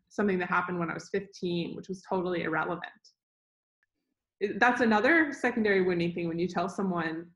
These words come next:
that they're not dealing with something well. It felt like nobody understood how I needed justice. I needed, and to me, justice is acknowledgement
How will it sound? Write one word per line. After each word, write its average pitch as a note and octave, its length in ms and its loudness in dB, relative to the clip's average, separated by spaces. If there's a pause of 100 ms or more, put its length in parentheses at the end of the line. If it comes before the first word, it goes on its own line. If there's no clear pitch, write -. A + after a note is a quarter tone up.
that F3+ 320 4
they're F3+ 100 -2
not F3 300 -4
dealing F3 320 -2
with E3 100 -12
something D#3+ 380 -8
well. D#3+ 320 -4 (1200)
It G3+ 180 2
felt A3+ 160 2
like G#3+ 200 0
nobody F#3 400 0
understood F#3 1080 -4
how E3+ 220 2
I E3+ 140 0
needed E3 680 -2 (280)
justice. E3 600 -4
I G#3+ 60 2
needed, G3+ 520 4 (180)
and G3+ 260 0
to - 200 -2
me, B3+ 300 4
justice F#3 600 -2
is E3 420 -2 (400)
acknowledgement G3+ 720 0